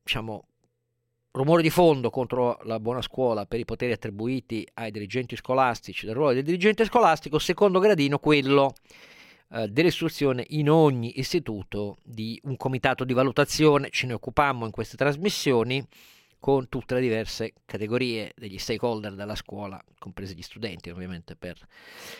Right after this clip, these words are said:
eh, le scuole secondarie. Ehm, quanto ai criteri,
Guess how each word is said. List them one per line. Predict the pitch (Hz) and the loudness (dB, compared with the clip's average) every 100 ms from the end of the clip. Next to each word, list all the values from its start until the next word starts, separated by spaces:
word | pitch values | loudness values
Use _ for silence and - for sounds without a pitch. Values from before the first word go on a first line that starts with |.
| - | -20
eh, | - - | -18 -14
le | - 104 | -10 -12
scuole | - 101 98 90 | -10 -10 -10 -12
secondarie. | - - 98 98 - - 160 - | -14 -12 -12 -12 -14 -12 -12 -2
Ehm, | 156 151 139 131 120 110 95 87 _ _ _ _ _ _ _ _ _ _ _ _ _ _ - | 2 4 2 -2 -10 -12 -14 -16 _ _ _ _ _ _ _ _ _ _ _ _ _ _ 0
quanto | 208 262 277 214 | 4 4 6 4
ai | 196 | 4
criteri, | - 170 165 147 120 131 175 | 4 0 2 2 2 2 0